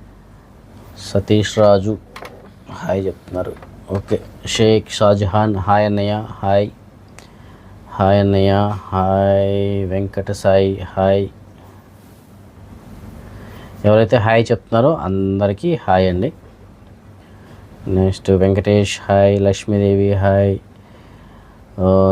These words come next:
సిత్రపు గంగిరెడ్డి హాయ్, షేక్ అన్వర్ హాయ్,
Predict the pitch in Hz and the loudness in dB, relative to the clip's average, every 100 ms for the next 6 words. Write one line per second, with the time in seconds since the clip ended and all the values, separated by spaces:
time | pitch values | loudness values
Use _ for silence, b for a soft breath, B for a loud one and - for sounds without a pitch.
0 | 95 - - 107 104 110 101 - 95 95 | 0 -4 -2 0 2 -2 -4 -8 -4 0
1 | 104 104 104 95 98 87 - - 98 101 | 2 2 2 2 -2 -6 -10 -2 2 2
2 | - - - - 110 101 - 101 104 107 | -2 -16 -8 0 2 0 -4 0 2 2
3 | 101 - - - _ - - - - - | 0 -6 -20 -20 _ -20 -20 -20 -20 -14
4 | - 98 101 | -2 2 2